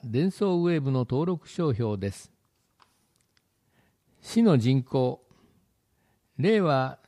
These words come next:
七年六月三十日現在、五万八千四百九人、前月比で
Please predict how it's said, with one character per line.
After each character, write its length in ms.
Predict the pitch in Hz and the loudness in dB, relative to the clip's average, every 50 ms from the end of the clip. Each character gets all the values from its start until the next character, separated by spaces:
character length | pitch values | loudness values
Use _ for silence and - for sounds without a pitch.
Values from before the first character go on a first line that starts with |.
| _ - | _ -20
七 220 | - - - 180 | -10 -4 0 0
年 280 | 170 147 120 104 - - _ _ _ _ - | 2 0 0 -4 -8 -16 _ _ _ _ -6
六 300 | 117 123 127 131 180 202 | -4 -2 -2 0 0 0
月 280 | 208 196 180 - 185 | 0 -2 -2 -6 -6
三 280 | 165 - 147 175 190 190 | -4 -2 0 0 0 0
十 160 | 185 190 190 | 0 0 0
日 300 | 185 180 160 - 190 185 | 0 0 -2 -4 -4 -4
現 260 | 165 156 151 131 113 | -2 -2 -2 -2 -2
在、 240 | 107 101 80 76 - _ _ _ _ _ _ _ _ _ _ _ _ _ _ _ _ _ - | -4 -8 -12 -14 -18 _ _ _ _ _ _ _ _ _ _ _ _ _ _ _ _ _ -6
五 100 | 131 135 | -2 0
万 260 | 175 214 226 208 160 | 2 2 2 2 2
八 160 | 127 131 131 | 0 0 -2
千 400 | 113 - - 139 131 123 120 127 | -2 -4 -4 -2 -2 -2 -2 -4
四 220 | 143 196 220 208 | -2 -2 0 0
百 300 | 147 160 151 120 117 117 107 | 0 -2 -2 -4 -4 -6 -6
九 260 | - - 175 175 147 | -4 -2 0 0 0
人、 200 | 120 110 104 - _ _ _ _ _ _ _ _ _ _ _ _ _ _ _ _ _ _ _ _ _ _ - | 0 -4 -6 -10 _ _ _ _ _ _ _ _ _ _ _ _ _ _ _ _ _ _ _ _ _ _ -2
前 140 | 117 135 151 | 2 2 4
月 300 | 165 170 160 151 - 151 | 4 4 2 2 2 0
比 100 | 123 123 | 2 2
で 260 | 120 120 123 139 - | 4 2 2 0 -2